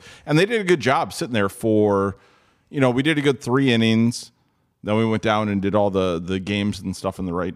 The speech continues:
in right field. Then we went back up, and I think it was late in the eighth inning. We got almost through the entire game.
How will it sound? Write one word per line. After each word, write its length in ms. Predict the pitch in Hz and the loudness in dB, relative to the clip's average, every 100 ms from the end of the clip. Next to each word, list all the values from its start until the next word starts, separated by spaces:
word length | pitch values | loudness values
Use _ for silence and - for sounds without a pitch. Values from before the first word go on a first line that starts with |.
| - | -8
in 220 | 104 95 | -6 -2
right 180 | 90 87 | -2 -4
field. 280 | - 87 98 | -4 -4 -4
Then 120 | 101 | -4
we 100 | 98 | -4
went 160 | 95 92 | -4 -4
back 220 | 92 90 | -6 -6
up, 200 | 92 - | -8 -8
and 340 | 87 85 90 - _ _ _ _ | -6 -6 -8 -12 _ _ _ _
I 120 | - | -20
think 220 | 90 107 127 | -12 -8 -6
it 40 | |
was 240 | 82 80 82 | -8 -10 -12
late 640 | 82 80 85 92 90 - | -10 -6 0 0 0 -4
in 120 | 82 | -8
the 140 | 85 78 | -8 -8
eighth 140 | 80 | -8
inning. 400 | 76 76 50 87 123 | -8 -8 -10 -12 -4
We 80 | 98 | 0
got 160 | 92 | 0
almost 240 | 92 87 - | 0 -2 -6
through 100 | 85 | -8
the 80 | 85 | -8
entire 280 | 85 82 | -6 -8
game. 320 | - 82 90 | -8 -10 -12